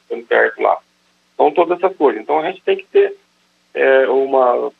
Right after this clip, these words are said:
talvez até uma parceria muito importante, então, com, com a, as associações de moradores, pra que nos auxiliem também, porque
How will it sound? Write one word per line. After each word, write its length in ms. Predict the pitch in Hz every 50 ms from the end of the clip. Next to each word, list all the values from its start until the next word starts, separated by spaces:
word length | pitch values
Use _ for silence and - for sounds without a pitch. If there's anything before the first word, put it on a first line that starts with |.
| _ _ _ _ _ -
talvez 340 | 123 123 120 123 139 143
até 180 | 147 147 - 143
uma 180 | 139 139 135 131
parceria 580 | - 131 120 - - 123 117 120 131 131 120
muito 360 | - 117 127 131 131 131 -
importante, 680 | 120 113 - - 117 - - - 131 165 196 202 - - -
então, 200 | - 117 113 - - - _ _ _ _ _ _ _ _ _
com, 260 | - 113 117 113 113 -
com 340 | - 117 117 113 110 107
a, 440 | - 107 104 107 - - 95 101 101
as 80 | 98 104
associações 640 | 107 - - 104 - - 104 - - 120 117 110 107
de 60 | 107
moradores, 600 | 110 110 107 107 101 101 110 131 175 196 202 196 - _ - - - _ _ _ _ _
pra 120 | - 123 135
que 120 | 135 151
nos 160 | 151 151 147
auxiliem 460 | 160 165 165 - 202 190 175 170 160 160
também, 360 | - 170 165 - 139 120 117
porque 540 | - - - - 131 131 127 127 123 -